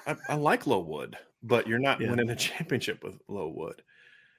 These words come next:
Speaker 1: There, there's a really good question from Connor O'Doherty, and I, and I think this is, I wanna have a Blue Bloods conversation one of these days, and now we,
Speaker 2: Mm.
Speaker 1: we don't really have time for it now, uh, but I wanna get there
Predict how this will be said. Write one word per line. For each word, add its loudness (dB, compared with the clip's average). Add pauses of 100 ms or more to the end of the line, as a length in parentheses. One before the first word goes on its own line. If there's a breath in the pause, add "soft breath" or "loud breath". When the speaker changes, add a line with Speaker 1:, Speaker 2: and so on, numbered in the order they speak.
(1200 loud breath)
Speaker 1:
There, 12
there's 12
a 12
really 10
good 2
question 10
from 2
Connor 8
O'Doherty, 6
and 2
I, 6
and 4
I 8
think 2
this 4
is, -6
I 4
wanna 4
have 8
a 6
Blue 2
Bloods 2
conversation -4
one -4
of -4
these -10
days, -4
and -2
now 8
we, 4
Speaker 2:
Mm. -10
Speaker 1:
we 0
don't 2
really 4
have 2
time 0
for 2
it -6
now, -2
uh, -2
but 2
I 8
wanna 6
get -2
there -8